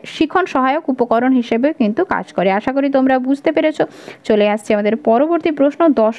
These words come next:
নম্বর প্রশ্নে। দশ নম্বর প্রশ্নে বলা হয়েছে কম্পিউটার পরিচালিত নির্দেশদান প্রচলন শুরু হয়। সিএআই কম্পিউটার নি-, পরিচালিত নির্দেশদান, যাকে আমরা ইংরেজিতে কি বলি, একটু আগেই তোমাদেরকে বললাম সিএআই।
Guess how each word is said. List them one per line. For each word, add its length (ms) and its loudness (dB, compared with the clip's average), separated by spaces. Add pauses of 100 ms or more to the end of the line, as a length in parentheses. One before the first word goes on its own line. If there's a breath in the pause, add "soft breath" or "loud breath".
নম্বর 240 0
প্রশ্নে। 420 -2 (340 loud breath)
দশ 220 4 (100)
নম্বর 100 2 (180)
প্রশ্নে 300 2
বলা 260 2
হয়েছে 320 2
কম্পিউটার 720 0
পরিচালিত 560 0
নির্দেশদান 680 4
প্রচলন 440 0
শুরু 280 0
হয়। 160 0 (240 loud breath)
সিএআই 640 4
কম্পিউটার 540 2
নি-, 140 4
পরিচালিত 520 2
নির্দেশদান, 600 4
যাকে 240 0
আমরা 200 0
ইংরেজিতে 500 4
কি 120 0
বলি, 280 2
একটু 220 0
আগেই 220 2
তোমাদেরকে 400 2
বললাম 340 2
সিএআই। 1160 2